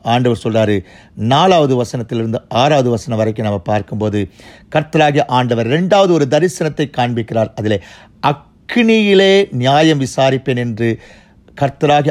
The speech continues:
ஆண்டவர் ஏற்-, ஏற்பட்டார். அது மகா ஆடியை பட்சித்து, அது ஒரு பங்கை பட்சித்து தீர்ந்தது என்று சொல்கிறார். இரண்டாவது ஆபத்து,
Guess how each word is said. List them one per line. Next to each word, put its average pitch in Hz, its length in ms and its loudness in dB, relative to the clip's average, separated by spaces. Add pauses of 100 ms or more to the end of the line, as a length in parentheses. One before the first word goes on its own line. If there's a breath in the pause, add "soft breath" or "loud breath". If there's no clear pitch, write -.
(120)
ஆண்டவர் 120 520 -2
ஏற்-, 117 280 -4 (600)
ஏற்பட்டார். 117 760 0 (240 soft breath)
அது 107 180 -4
மகா 117 500 0
ஆடியை 180 600 2
பட்சித்து, 131 760 -4 (420 soft breath)
அது 104 280 -4
ஒரு 135 260 0
பங்கை 123 540 -2 (300 soft breath)
பட்சித்து 135 600 -4 (100)
தீர்ந்தது 135 840 0
என்று 123 180 -6
சொல்கிறார். 90 420 -10 (100)
இரண்டாவது 233 960 2 (400 soft breath)
ஆபத்து, 123 760 -2